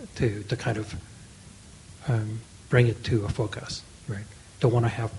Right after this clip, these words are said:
both, the wisdom with the compassion, that either one on their own, well, maybe they're not complete.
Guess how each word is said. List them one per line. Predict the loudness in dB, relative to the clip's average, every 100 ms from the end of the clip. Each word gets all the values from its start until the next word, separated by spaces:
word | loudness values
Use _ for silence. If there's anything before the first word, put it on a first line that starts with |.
| -4
both, | -4 -2 6 6 6 -4 -20 -20 -20 -20 -18 -12 0
the | 4
wisdom | 8 6 6 0 0 -6 -4
with | 2 4 2 -2
the | -4
compassion, | 0 0 2 0 0 -4 -8 -20 -20 -18 -2
that | 2
either | 4 4
one | 4 2 0
on | 0
their | 0 0
own, | 0 0 -4 -8 -16 -18 -18 -18 -18 -18 -10 -6
well, | -6 -6 -12 -18 -20 -20 -20 -20 -18 2
maybe | 4 4
they're | 0
not | -4 -4
complete. | -4 -2 -2 -4